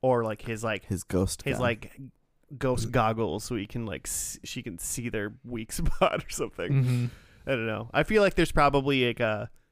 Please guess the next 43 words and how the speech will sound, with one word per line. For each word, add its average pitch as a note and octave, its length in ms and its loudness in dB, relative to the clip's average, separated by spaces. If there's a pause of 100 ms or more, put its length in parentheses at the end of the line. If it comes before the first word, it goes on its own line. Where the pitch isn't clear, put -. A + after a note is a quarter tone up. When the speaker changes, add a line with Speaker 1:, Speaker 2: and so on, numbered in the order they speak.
(460)
Speaker 1:
Wyatt B2+ 480 4
Earp B2 280 2
relic G#2+ 680 -4
in A2+ 140 -4
her G#2+ 160 -2
possession A2 600 -4
Speaker 2:
Yeah. G2 200 2
Speaker 1:
that G#2+ 180 -2
somehow G#2+ 440 -6
helps G#2 340 -6
her, - 140 -6 (120)
probably D3+ 640 4 (240)
attracts - 680 2
<laughs> - 20 -2
ghosts E3 480 4
to F#3 120 6
her F3+ 300 6
and C3+ 240 4
also C3+ 440 4
helps A2+ 300 -2
her B2 140 -2
kill G#2+ 260 -4
them. - 260 -10 (100)
You C#3 100 -2
know, A#2+ 140 2
Speaker 3:
Mm-hmm. B2 100 2
Speaker 1:
that's A#2+ 120 2
Speaker 2:
I - 20 4
Speaker 1:
the, D3 80 4
Speaker 2:
like F#3 180 4
Speaker 1:
the, C3+ 80 2
Speaker 2:
that - 260 2
Speaker 1:
the C#3 60 -6
paradox B2 600 -2
Speaker 2:
I C3+ 40 2
Speaker 1:
there. C#3+ 60 4
Speaker 2:
want E3 100 4
her F#3 80 4
to D#3+ 80 2
have B2 380 0
Wyatt A#2+ 500 4
Earp's, - 680 0
like, F#2+ 180 -2